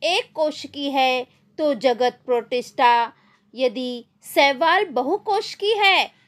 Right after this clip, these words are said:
तो जगत वनस्पति। आदि केंद्र की जगत मोनेरा, दृश्य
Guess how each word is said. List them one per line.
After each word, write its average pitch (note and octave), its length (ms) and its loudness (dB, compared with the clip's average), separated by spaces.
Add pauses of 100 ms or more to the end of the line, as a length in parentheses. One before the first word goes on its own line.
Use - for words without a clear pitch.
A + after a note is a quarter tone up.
(240)
तो A#3+ 120 -2
जगत B3 440 0 (220)
वनस्पति। G#3+ 1000 -8 (460)
आदि C#4 360 0 (100)
केंद्र B3 380 0
की A3+ 640 -12
जगत B3 460 0
मोनेरा, A3+ 680 -4 (380)
दृश्य F4+ 420 0